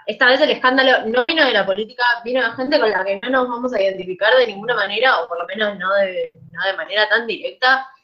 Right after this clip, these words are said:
y me hizo muy feliz, me hizo muy feliz. Por primera vez vi Los Ángeles en la mañana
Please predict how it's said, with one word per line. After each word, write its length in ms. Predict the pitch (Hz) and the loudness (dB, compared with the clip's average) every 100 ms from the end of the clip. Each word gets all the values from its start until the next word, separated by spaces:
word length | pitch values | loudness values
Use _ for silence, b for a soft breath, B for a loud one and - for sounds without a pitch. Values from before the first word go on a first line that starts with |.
| b _ | b _
y 120 | 202 | -8
me 180 | 202 190 | -2 -2
hizo 520 | 208 233 - 277 262 | -2 -6 -6 -2 0
muy 440 | 247 254 277 277 269 | 0 -2 0 -2 -2
feliz, 420 | 247 233 202 196 214 | -2 -2 -6 -10 -10
me 180 | 208 | -8
hizo 240 | 226 285 269 - - | -6 -2 -2 -4 -6
muy 300 | 302 381 403 | 0 2 4
feliz. 440 | 392 294 339 349 - | 2 0 0 -4 -6
Por 160 | 233 | -6
primera 260 | 226 254 302 | -4 2 6
vez 220 | 302 349 | 6 4
vi 120 | 294 311 | 0 2
Los 160 | 262 | 4
Ángeles 360 | 262 302 302 285 | 2 2 -2 -2
en 40 | 214 | -2
la 80 | |
mañana 340 | 196 202 247 | -2 -2 2